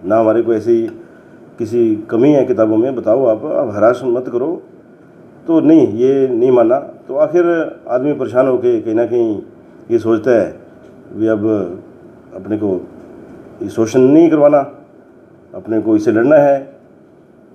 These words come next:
इसकी शिकायत करनी है, सरकार का प्रोविजन है करप्शन के खिलाफ आवाज़ उठाने का।" तो हमने वही किया, हमने सीबीआई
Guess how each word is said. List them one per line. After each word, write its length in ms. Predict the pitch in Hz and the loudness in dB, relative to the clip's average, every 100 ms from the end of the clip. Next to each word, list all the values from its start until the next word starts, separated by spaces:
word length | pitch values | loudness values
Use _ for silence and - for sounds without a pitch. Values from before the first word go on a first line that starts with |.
| - - | -20 -12
इसकी 160 | 120 | -6
शिकायत 300 | 107 123 127 | 0 2 2
करनी 280 | 135 135 135 | 2 0 0
है, 340 | 135 131 123 - - | 0 0 -4 -16 -12
सरकार 280 | 92 110 | -2 0
का 80 | 110 | 0
प्रोविजन 380 | 110 117 135 147 | -2 0 0 2
है 400 | 131 139 131 - - - - - - - - - - | 2 2 0 -8 -20 -20 -20 -20 -20 -20 -20 -20 -8
करप्शन 260 | 110 110 120 | -8 2 2
के 80 | |
खिलाफ 220 | 110 120 117 | 4 2 2
आवाज़ 240 | 117 123 | 2 2
उठाने 280 | 120 117 117 | 2 0 -2
का।" 320 | 117 117 - - - - - | -2 -4 -8 -20 -20 -20 -10
तो 60 | 143 | -4
हमने 180 | 139 170 | 2 4
वही 180 | 175 185 | 4 2
किया, 280 | 170 180 | 4 2
हमने 260 | 165 165 160 | 2 -2 -4
सीबीआई 600 | - 127 151 151 139 120 | -8 -8 -4 -4 -4 -8